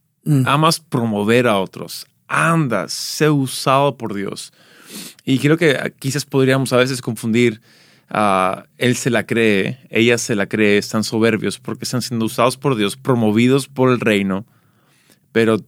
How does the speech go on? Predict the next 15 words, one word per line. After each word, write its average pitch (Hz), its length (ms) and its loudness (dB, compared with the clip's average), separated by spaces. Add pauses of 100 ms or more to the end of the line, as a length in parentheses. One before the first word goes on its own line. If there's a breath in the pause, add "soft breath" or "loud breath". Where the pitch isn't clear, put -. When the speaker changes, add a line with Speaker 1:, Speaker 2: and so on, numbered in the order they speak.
(640)
Speaker 2:
yo 127 200 -2
no 143 100 2
veo 127 180 4
nada 117 300 2
de 113 60 0
eso 104 160 -6
en 90 80 -4
ti. 92 220 -6 (640)
Al 117 120 -2
contrario, 117 440 2
nos 98 140 -4
promueves. 104 680 -2 (1160 loud breath)
Speaker 1:
Si 147 320 6
un 170 180 6
pastor 135 760 4